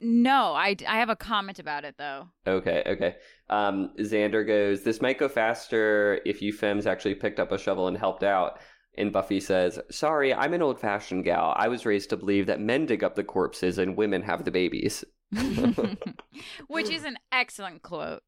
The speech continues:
Speaker 1: I love it. It's very tongue-in-cheek. But on a practicality note, uh, how were two more people gonna fit in that grave to help?
Speaker 2: That's a good point. I don't know if it would
Speaker 1: How,
Speaker 2: actually be more
Speaker 1: how
Speaker 2: efficient.
Speaker 1: exactly were you thinking that they were, that they would help or be helpful?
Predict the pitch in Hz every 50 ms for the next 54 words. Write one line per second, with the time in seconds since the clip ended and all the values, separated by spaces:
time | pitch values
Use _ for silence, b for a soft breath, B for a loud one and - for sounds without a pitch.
0 | _ - - 170 160 160 156 185 190 180 165 180 170 143 - - 190 175 185 214
1 | 208 202 185 180 175 - 196 180 165 160 156 151 - - 151 139 117 - - B
2 | B B B B B B B - 392 381 - - _ _ _ - - 480 571 659
3 | 679 622 - - - - - 330 359 392 _ - 370 349 _ - - - 190 190
4 | 208 202 170 180 156 - 143 131 123 98 87 82 - - - - _ _ _ _
5 | _ _ _ _ _ - - 330 320 311 311 330 - - - - - - 494 523
6 | 508 427 - - 240 220 208 190 190 - 190 - 202 214 - 185 165 160 - 170
7 | 156 - 160 156 151 - - 160 151 151 160 - - 165 151 160 175 196 - -
8 | _ _ _ _ _ _ - 247 - - - - - 143 - - 294 285 160 -
9 | 135 123 113 95 - - 127 165 196 175 156 151 143 131 - 131 110 - - -
10 | 131 - - 123 110 101 101 98 95 92 92 87 - - - 269 - 277 - -
11 | - 254 208 214 - 226 196 185 190 180 170 170 175 185 170 151 - 160 165 143
12 | 143 - 147 147 135 - - 120 123 - - 147 - - 147 143 135 143 139 151
13 | - - - - - - 156 - 147 160 - - - - - - - 196